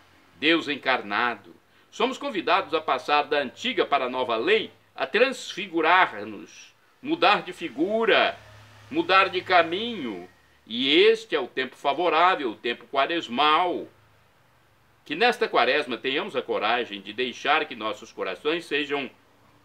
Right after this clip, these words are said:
mudados, transformados, transfigurados. Agora,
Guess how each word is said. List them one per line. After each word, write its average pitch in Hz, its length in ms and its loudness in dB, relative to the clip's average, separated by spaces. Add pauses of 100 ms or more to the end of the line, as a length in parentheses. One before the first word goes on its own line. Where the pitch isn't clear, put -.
(160)
mudados, 143 720 0
transformados, 123 1300 -2 (380)
transfigurados. 139 2000 -2 (960)
Agora, 220 500 6